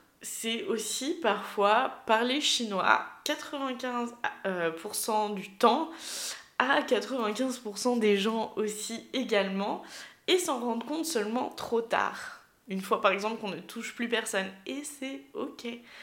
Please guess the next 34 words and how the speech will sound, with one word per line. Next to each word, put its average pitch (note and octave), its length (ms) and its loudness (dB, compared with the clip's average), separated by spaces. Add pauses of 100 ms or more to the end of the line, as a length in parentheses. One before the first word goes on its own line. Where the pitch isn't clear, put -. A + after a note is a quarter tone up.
(300)
Ça G#3 200 0
s'appelle G#3+ 440 2
le F3 140 0
vocabulaire G#3+ 720 0
d'expert, G3+ 720 0
c'est - 200 -4
un F3 140 -2
truc A#3 360 -4
en F#3+ 100 -2
fait A3 340 -2
qu'on D#3+ 160 -6
fait A3 220 0
souvent G#3+ 420 -4
quand F#3 240 -6
on E3+ 80 -8
est - 180 -10
entrepreneur G#3 600 -2 (440)
et G3 120 0
qu'on A3+ 220 -4
acquiert, G#3 560 6
bah, E3+ 140 6
de E3 100 -4
plus F#3+ 200 -8
en F#3+ 80 2
plus F#3 280 -8
d'expérience, F#3 720 0
de F3+ 80 -4
compétences, F#3 500 -6
et F#3 60 -8
cetera F3+ 360 -2
dans F#3 140 -4
son F#3 160 -6
domaine F#3+ 320 -4
d'activité. G#3 640 -4